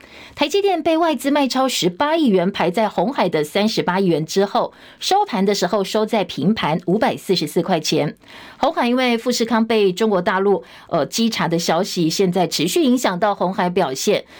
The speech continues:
昨天股价续挫，开盘之后盘中一度跌超过百分之三，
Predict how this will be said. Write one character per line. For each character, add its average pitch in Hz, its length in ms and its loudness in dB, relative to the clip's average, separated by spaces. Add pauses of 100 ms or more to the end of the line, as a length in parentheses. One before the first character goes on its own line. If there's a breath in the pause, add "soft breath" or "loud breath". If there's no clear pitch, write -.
(120 loud breath)
昨 262 160 2
天 359 220 -2
股 190 160 2
价 214 240 0
续 208 240 -2
挫， - 380 -2
开 349 180 0
盘 240 180 0
之 247 140 -2
后 233 100 2
盘 185 220 -2
中 220 180 0
一 180 80 0
度 202 160 2
跌 165 280 2
超 202 240 0
过 208 120 0
百 175 160 0
分 180 220 0
之 202 100 0
三， 254 320 -2